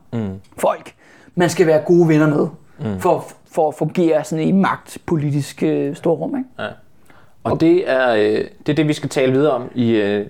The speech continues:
Speaker 2: Næste
Speaker 1: næste
Speaker 2: gang.
Speaker 1: afsnit.
Speaker 2: Yes.
Speaker 1: Øh, hvordan at, øh, Tietgen, han går fra at være et spirende forretningsgeni til at opbygge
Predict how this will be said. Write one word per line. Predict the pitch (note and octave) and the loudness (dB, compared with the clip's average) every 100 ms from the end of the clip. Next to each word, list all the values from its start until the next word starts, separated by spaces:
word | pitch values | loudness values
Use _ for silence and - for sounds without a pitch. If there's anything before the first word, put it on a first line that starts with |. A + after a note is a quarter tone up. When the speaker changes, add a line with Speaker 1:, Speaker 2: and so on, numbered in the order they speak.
| - | -2
Speaker 2:
Næste | D3+ B2 | 0 2
Speaker 1:
næste | C#3 - | 2 2
Speaker 2:
gang. | B2 | 0
Speaker 1:
afsnit. | G#2 - A#2+ - | -2 -4 -8 -4
Speaker 2:
Yes. | C3 - - - | -4 -4 -12 -2
Speaker 1:
Øh, | B2 A#2 A2+ | 2 2 2
hvordan | A#2 A2+ A2 B2 B2+ | 0 0 -2 -2 -2
at, | A2 G2 A2+ | -2 -2 0
øh, | G#2 | -2
Tietgen, | - B2+ - C3 | -2 -6 -4 -6
han | B2 A2+ | -4 -4
går | A2+ A2+ A2 | -2 -2 -2
fra | - A2+ G2+ G2+ B2 - | -4 -2 0 -2 -8 -8
at | G2 G2 F2+ F2+ F#2 G2 - - - - - - | -2 0 0 -2 -6 -8 -14 -20 -20 -20 -20 -4
være | A#2+ G2+ G#2 | 0 2 0
et | G#2+ | -2
spirende | - C3+ C#3 D3 B2 | -2 0 0 0 -2
forretningsgeni | B2+ G#2+ A2+ D3 C#3+ C3 B2 B2+ | 0 0 0 -4 -2 -2 0 -2
til | - - B2 A#2 - | -6 0 0 0 -4
at | A2+ G#2 - | -4 -4 -6
opbygge | A#2+ - - A#2+ G#2+ | -6 -4 -2 0 0